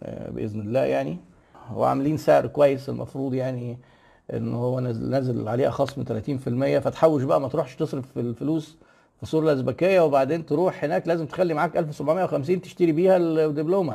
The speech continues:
الفيديوهات هتفيدك برضه يعني. وبعدين لو ما فادتكش وما قريتهاش مش مشكله، ادفع الفلوس وخليها في البيت، ده موضوع يرجع لك بقى، المهم تفيدنا احنا.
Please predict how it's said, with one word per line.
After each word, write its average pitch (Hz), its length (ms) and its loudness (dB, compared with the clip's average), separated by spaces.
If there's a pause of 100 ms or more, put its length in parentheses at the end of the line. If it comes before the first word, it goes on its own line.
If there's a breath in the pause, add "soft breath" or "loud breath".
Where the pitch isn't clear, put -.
(140)
الفيديوهات 147 760 2 (240)
هتفيدك 175 400 2
برضه 202 360 2
يعني. 120 460 -6 (180)
وبعدين 147 360 2
لو 165 120 4
ما 156 100 0
فادتكش 151 440 0
وما 156 160 0
قريتهاش 147 340 0
مش 165 100 -2
مشكله، 147 380 -2
ادفع 165 220 0
الفلوس 180 320 -2
وخليها 160 240 0
في 151 80 -6
البيت، 131 420 -4 (480 loud breath)
ده 131 140 4
موضوع 151 340 4
يرجع 151 300 6
لك 143 140 2
بقى، 113 180 -10 (120)
المهم 131 400 -4
تفيدنا 147 300 -6
احنا. - 160 -16